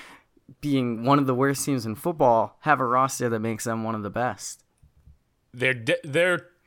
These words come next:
Speaker 2: problem is no longer that, uh, they're lacking talent. Now it's time to see if they can turn,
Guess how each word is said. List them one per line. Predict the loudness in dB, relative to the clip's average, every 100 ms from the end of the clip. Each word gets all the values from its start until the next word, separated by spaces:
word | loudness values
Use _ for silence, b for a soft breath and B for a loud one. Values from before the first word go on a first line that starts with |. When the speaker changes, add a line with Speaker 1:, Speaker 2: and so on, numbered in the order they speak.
| 0
Speaker 2:
problem | 2 2 0
is | -2 -2
no | -2 0
longer | 0 -2 -4 -6 -8 -8
that, | -6 -4 -6 -8
uh, | -6 -4 -4
they're | -4 -2
lacking | -2 -2 -6 -12
talent. | -10 -8 -8 -10 -18 -20 _
Now | -4 -2 0 -2
it's | -4 -8 -8
time | -6 -6 -6
to | -8
see | -8
if | -8
they | -8 -8
can | -10 -10
turn, | -10 -8 -6 -8